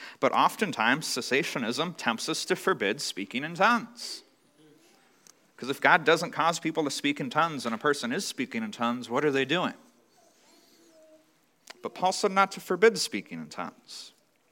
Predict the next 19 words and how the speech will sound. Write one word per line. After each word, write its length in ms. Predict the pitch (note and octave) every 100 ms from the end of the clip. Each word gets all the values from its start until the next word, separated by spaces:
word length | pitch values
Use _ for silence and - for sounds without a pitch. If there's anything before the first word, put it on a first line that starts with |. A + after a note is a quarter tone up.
| _ _ _ _ _ _ _ _ _ _ _ _ _ _ _ _ - -
Cessationism 880 | - - F#3 A#3 - A#2+ A2+ D3+ D3
breaks 320 | A#2 - -
the 80 | -
commands 400 | - G#2 B2 D#3+
of 140 | D3+
God 300 | F#2+ F#2 C#3
for 120 | -
the 100 | C3
sake 320 | - A2+ A#2 C#3+
of, 320 | C3 - - - A2
you 100 | A2
know, 320 | A2 B2 - - _ _ _ _ -
human 420 | - G3 A3+ D3+
ways, 460 | G#2+ G#2 D#2 - -
just 220 | F2+ -
like 160 | B2 -
the 80 | -
Pharisees 580 | E3+ G3 F3+ - G2+ -
did. 260 | F2+ C#2